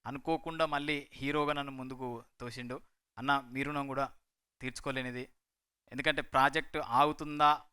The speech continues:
ఆగుతుందా అనే టైంలో ఒక పుష్ ఇచ్చిర్రు, ఉరుక్కుంటూ వెళ్ళింది ప్రాజెక్ట్, ఎక్కడ ఆగలేదు.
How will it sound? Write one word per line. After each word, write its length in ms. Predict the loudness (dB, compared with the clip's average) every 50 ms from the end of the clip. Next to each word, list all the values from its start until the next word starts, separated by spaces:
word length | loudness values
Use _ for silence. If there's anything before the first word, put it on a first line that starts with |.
| _ 2
ఆగుతుందా 520 | 4 4 4 4 0 -6 -8 -2 0 2 2
అనే 120 | 2 2
టైంలో 440 | 0 0 0 0 -2 -2 -2 -2 -2
ఒక 140 | -2 -4 -8
పుష్ 380 | -10 -10 -12 -8 -4 -4 -4 -4
ఇచ్చిర్రు, 380 | -2 -4 -4 -2 -2 -4 -8 -10 _ _ _ _ _ _ _ -10
ఉరుక్కుంటూ 400 | -10 -10 -8 _ -4 0 2 2
వెళ్ళింది 220 | 0 0 -4 -4
ప్రాజెక్ట్, 380 | -2 0 0 0 -2 -4 -6 -8
ఎక్కడ 360 | -10 -10 -4 _ 4 6 8
ఆగలేదు. 500 | 8 8 8 4 0 -2 -4 -6 -8